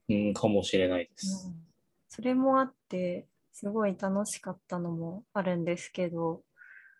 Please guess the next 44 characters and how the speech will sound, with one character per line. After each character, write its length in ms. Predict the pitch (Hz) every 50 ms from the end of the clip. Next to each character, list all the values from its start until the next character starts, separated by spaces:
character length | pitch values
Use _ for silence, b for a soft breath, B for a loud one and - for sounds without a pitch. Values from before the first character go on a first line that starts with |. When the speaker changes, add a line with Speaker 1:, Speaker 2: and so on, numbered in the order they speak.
| B B _
Speaker 2:
そ 120 | - 226
の 140 | 214 214 208
内 320 | 208 214 240 269 294 294
容 360 | 311 320 311 311 311 320 311
的 320 | 302 - 311 302 - 311 302
に 180 | 302 311 302
は、 340 | 269 214 214 214 214 208 202
そ 140 | 196 - 196
の 400 | 190 185 185 185 180 180 180 180
参 460 | - - - - - 269 277 285 285
加 160 | 277 - 302
者、 480 | 294 - - 226 208 196 180 175 175 - - -
登 220 | - 277 277 285 294
壇 260 | 285 311 277 240 220
者 300 | 196 - - - 190 185
の 160 | 185 185 180
方 640 | - - 190 185 - 196 190 190 190 190 190 190 190 _ _ _ _ _ -
と 200 | - 190 175 175
対 220 | 175 - 190 190
比 160 | 190 - 214 190
し 100 | - -
て、 140 | - 196
ま 140 | 190 190 185
あ、 20 | 180
参 300 | - - 220 220 226 220
加 120 | - 214
者 320 | - - 175 165 160 151
っ 20 | - _ _ _ -
て 280 | - 170 160 160 156 156
呼 120 | 170 175 165
ぶ 140 | 165 170
ん 80 | 170 170
で 80 | 170 170
す 120 | - -
け 140 | - - 180
ど、 160 | 180 214 208
そ 120 | 196 - 196
の 100 | 180 180
参 260 | - - 254 262 269
加 140 | - 285 277
者 200 | - - 262 240
の 280 | 233 233 233 233 - - _ _ _ _ _ _ _ _ -
人 300 | - - - 247 247 240
が 460 | 254 285 311 294 247 202 175 175